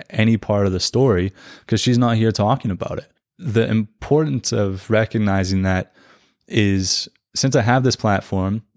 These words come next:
and I'm happy that the people who watch this are enjoying the content that's here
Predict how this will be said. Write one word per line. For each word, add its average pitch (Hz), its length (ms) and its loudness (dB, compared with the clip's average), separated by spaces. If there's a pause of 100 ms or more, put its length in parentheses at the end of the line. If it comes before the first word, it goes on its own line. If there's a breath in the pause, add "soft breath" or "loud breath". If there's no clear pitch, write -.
(140)
and 101 160 -2
I'm 101 100 0
happy 120 280 0
that 110 380 -2
the - 100 -8
people 110 340 0
who 107 240 2
watch 101 420 0
this 101 340 0
are 92 380 0
enjoying 98 560 0
the 101 80 -2
content 98 360 -4
that's - 160 -6
here 110 380 2